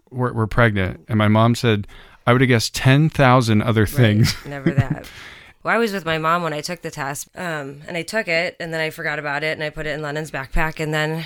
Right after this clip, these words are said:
Speaker 2: when I went to get her lunch or something out of her backpack, I saw it, and I was like, "Oh my gosh, I totally forgot about this," and then I looked at it, and it said pregnant, and I was like,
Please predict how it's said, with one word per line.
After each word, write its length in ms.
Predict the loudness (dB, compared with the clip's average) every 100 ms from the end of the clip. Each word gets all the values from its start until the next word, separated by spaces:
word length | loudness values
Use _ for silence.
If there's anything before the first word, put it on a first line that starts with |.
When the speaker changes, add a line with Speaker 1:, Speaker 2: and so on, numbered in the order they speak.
| -10
Speaker 2:
when 140 | -8 -4
I 80 |
went 220 | -2 -4 -4
to 140 | -8
get 280 | -4 -6 -6
her 180 | -8 -6
lunch 260 | -4 -6
or 100 | -8
something 380 | -10 -8 -8 -6
out 80 | -8
of 60 | -8
her 80 | -6
backpack, 580 | -8 -6 -8 -8 -10 -12
I 80 | -10
saw 340 | -6 -4 -2
it, 20 | -4
and 100 | -6
I 60 |
was 160 | -10 -10
like, 240 | -8 -10 -12
"Oh 100 | -12
my 100 | -8
gosh, 260 | -8 -8
I 40 | -10
totally 200 | -8 -8
forgot 240 | -6 -6
about 200 | -4 -6
this," 240 | -8 -10 -10
and 100 | -8
then 60 |
I 80 | -6
looked 220 | -6 -6
at 120 | -6 -6
it, 140 | -8
and 60 | -10
it 120 | -10
said 200 | -10 -10
pregnant, 400 | -8 -8 -6 -8
and 100 | -8
I 80 | -8
was 180 | -8
like, 280 | -8 -8 -10